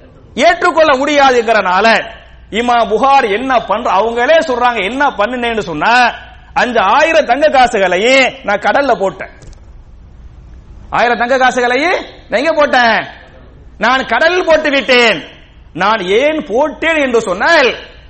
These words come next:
என்னுடைய ஹதீஸுகளை மக்கள் ஏற்றுக்கொள்ள வேண்டும். என்கிட்ட அதான், அதான் இரு-, அந்த காசு தான் இருந்துச்சு, அப்படியே போட்டேன்.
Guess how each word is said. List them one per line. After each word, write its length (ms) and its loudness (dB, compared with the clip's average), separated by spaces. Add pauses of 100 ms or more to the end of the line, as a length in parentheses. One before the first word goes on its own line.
என்னுடைய 380 0
ஹதீஸுகளை 720 0
மக்கள் 360 0
ஏற்றுக்கொள்ள 500 0
வேண்டும். 560 0 (540)
என்கிட்ட 220 -2
அதான், 300 4
அதான் 160 4
இரு-, 180 0
அந்த 160 0
காசு 280 0
தான் 180 2
இருந்துச்சு, 180 -4
அப்படியே 360 0
போட்டேன். 520 2